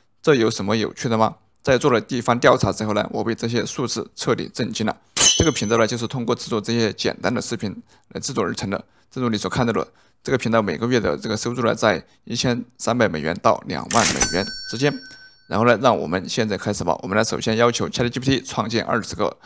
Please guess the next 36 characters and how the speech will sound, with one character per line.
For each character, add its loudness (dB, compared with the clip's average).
频 -12
道 6
的 -2
名 -4
称， 2
然 -6
后 -
呢， 6
为 2
我 0
的 -2
这 -6
个 0
励 0
志 -2
名 -4
言 2
频 -6
道 6
创 -4
建。 2
然 -6
后 2
有 -2
这 -4
么 -4
多 -2
的 0
选 -6
择， 2
但 -2
是 -4
呢， 0
我 -4
喜 -4
欢 -2